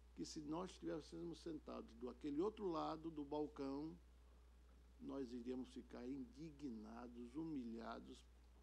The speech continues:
talvez até tivéssemos um ataque cardíaco, um A V C. Porque,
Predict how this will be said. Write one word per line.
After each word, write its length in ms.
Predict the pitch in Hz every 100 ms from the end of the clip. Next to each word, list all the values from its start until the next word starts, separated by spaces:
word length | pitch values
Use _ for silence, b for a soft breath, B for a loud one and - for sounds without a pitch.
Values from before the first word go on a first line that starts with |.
| -
talvez 240 | 170 190
até 200 | 180 185
tivéssemos 580 | 175 170 175 165 175 156
um 80 | 170
ataque 280 | - 156 -
cardíaco, 600 | 165 139 139 151 - 156
um 80 |
A 80 | 160
V 180 | 156 160
C. 260 | - 123 117 - - - - - - - - - - - - - - - - - - - - -
Porque, 540 | - - 147 143